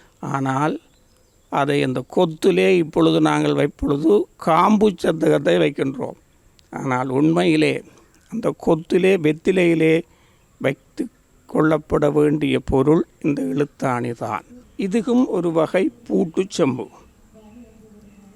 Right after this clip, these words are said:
பித்தளையிலான பூட்டு செம்பு. இது பூசையிலே பயன்படுத்தக்கூடிய தூப உபசாரத்துக்கு பயன்படுத்தக்கூடிய உபகரணம். இதை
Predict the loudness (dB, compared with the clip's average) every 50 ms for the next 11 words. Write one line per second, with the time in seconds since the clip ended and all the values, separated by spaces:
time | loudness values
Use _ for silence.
0 | -20 -20 -20 _ _ -20 _ _ -20 -20 _ _ -20 -12 -6 -4 -4 -2 -2 0
1 | 0 0 0 0 -2 -2 -4 -4 -6 -8 -8 -8 -8 -8 -8 -8 -8 -10 -8 -8
2 | -10 -10 -12 -16 -20 -20 -20 -20 -20 -20 -20 -20 -20 -20 _ -10 -6 -4 0 2
3 | 2 2 2 0 0 2 2 4 4 4 4 4 2 2 2 2 2 2 0 0
4 | 0 0 2 2 2 0 0 -2 -2 -4 -4 -4 -4 -4 -6 -6 -4 -4 -2 -2
5 | -2 0 0 -2 -2 -6 -10 _ _ _ _ _ _ _ _ _ _ _ _ _
6 | _ _ _ _ _ _ -6 -2 2 4 4 4 4 4 4 4 2 2 0 _
7 | _ -2 0 2 2 2 2 2 2 2 2 2 2 0 -2 -2 -2 -4 -4 -2
8 | -2 -2 -2 0 0 0 0 2 0 0 -2 -4 -6 -6 -6 -8 -8 -6 -6 -6
9 | -6 -4 -4 -4 -2 0 0 0 -2 -4 _ _ _ _ _ _ _ -6 -4 -2
10 | -2 -2 -2 -2 -2 -2 -2 -2 -2 -4 -4 -4 -4 -4 -4